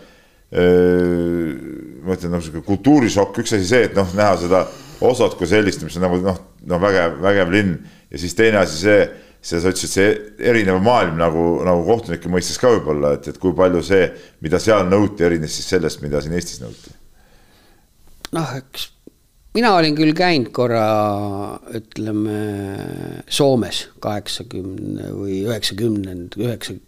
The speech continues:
Speaker 2: kaheksakümmend üheksa, üheksakümmend korra, et noh, mulle nii väga suur šokk see ei olnud iseenesest, aga noh,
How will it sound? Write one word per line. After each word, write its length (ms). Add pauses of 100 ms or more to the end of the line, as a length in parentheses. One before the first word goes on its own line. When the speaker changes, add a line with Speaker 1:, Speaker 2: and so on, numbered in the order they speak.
Speaker 2:
kaheksakümmend 460
üheksa, 260
üheksakümmend 560
korra, 240
et 80
noh, 140 (340)
mulle 160
nii 140
väga 240
suur 180
šokk 220
see 100
ei 80
olnud 220
iseenesest, 500
aga 140
noh, 80